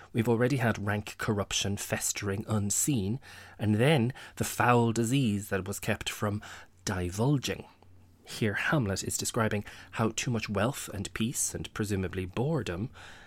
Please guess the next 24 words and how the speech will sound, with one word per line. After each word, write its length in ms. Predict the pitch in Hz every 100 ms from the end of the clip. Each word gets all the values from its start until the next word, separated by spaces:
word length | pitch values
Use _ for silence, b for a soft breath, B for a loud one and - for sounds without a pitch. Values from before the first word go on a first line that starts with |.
| B B
can 340 | - 143 151
be 140 | 147 143
like 300 | 127 123 -
an 100 | 120 -
abscess 460 | 139 - 87 -
that 260 | - 98 -
bursts 460 | 110 104 - - 110
inside 420 | 101 - 95 92
a 60 |
person. 460 | - 120 - - - - _ - b b b
It 160 | 131
kills 360 | - - 160 131
them 180 | 123 113
from 240 | - 101
within 420 | 98 120 127 101 - B B
with 160 | 127 127
no 240 | 123 135
visible 440 | 123 120 107 98
symptoms 580 | 95 - 135 - 87 87
until 240 | 98 - 98
it's 140 | -
too 200 | - 90
late. 300 | 110 101 - - B B B B B B B - -
It 240 | 120 -